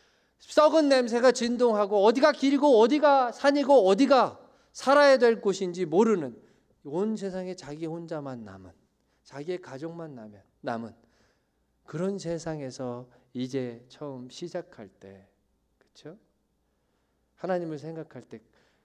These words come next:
그 사람들이 어떠한 마음을 가질 수 있을까요? 노아가, 노아의 가족들이 정말 강렬하게 본 하나님은 무엇입니까? 하나님은 심판하시는 하나님,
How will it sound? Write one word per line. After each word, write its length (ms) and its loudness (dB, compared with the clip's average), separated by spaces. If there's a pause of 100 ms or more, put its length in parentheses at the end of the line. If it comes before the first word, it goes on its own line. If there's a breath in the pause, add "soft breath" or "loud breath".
(400)
그 120 -8
사람들이 420 -8
어떠한 400 2
마음을 320 -4
가질 240 -18
수 120 -18
있을까요? 500 -20
노아가, 760 2
노아의 380 2
가족들이 760 -8 (320 soft breath)
정말 320 -2
강렬하게 680 4
본 200 -2
하나님은 420 -2
무엇입니까? 760 -4 (380 soft breath)
하나님은 500 4
심판하시는 840 2
하나님, 480 -10